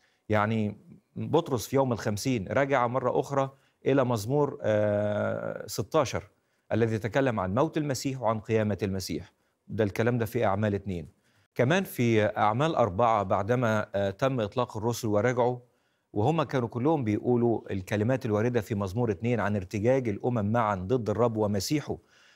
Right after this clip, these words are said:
لكن مشورة الله لابد أن تتم في إقامة المسيح. هنمشي كمان لقدام هنلاقي إنه بولس بيتكلم في أعمال تلتاشر عن الكلام الوارد في، آه، مزمور اتنين، أشار إلى مزمور اتنين. كل ما هنمشي شوية لقدام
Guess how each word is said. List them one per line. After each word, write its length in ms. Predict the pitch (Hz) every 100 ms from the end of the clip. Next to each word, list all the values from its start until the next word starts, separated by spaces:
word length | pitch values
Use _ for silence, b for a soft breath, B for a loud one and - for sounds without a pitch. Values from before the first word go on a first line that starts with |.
| b
لكن 360 | 104 107 107 110
مشورة 440 | 107 - 165 143 104
الله 260 | 110 123 113
لابد 340 | 101 123 104
أن 180 | 107 101
تتم 380 | 101 135 135 101
في 180 | 107
إقامة 360 | 104 - 120 110 101
المسيح. 540 | 98 95 113 92 - _ _ _ _ _
هنمشي 380 | 110 165 190 160
كمان 280 | 139 139 160
لقدام 400 | 135 110 113 139
هنلاقي 300 | 113 110 135
إنه 360 | 110 107 104 - -
بولس 480 | - 127 160 120
بيتكلم 440 | - 101 - 139 117
في 80 | 104
أعمال 240 | 104 123
تلتاشر 600 | 123 107 - 151 147 104
عن 200 | 95 104
الكلام 440 | 98 90 110 131
الوارد 380 | 127 110 131 113
في، 240 | - 113 107 b b b -
آه، 640 | 107 101 101 101 95 95
مزمور 440 | 104 107 98 131 131
اتنين، 480 | 110 156 151 85 -
أشار 240 | 101 113 123
إلى 240 | 113 113
مزمور 360 | 107 101 120 123
اتنين. 300 | 101 120 92
كل 260 | - 196 190
ما 80 |
هنمشي 280 | 147 160 -
شوية 300 | 123 135 151
لقدام 500 | 131 110 95 107 113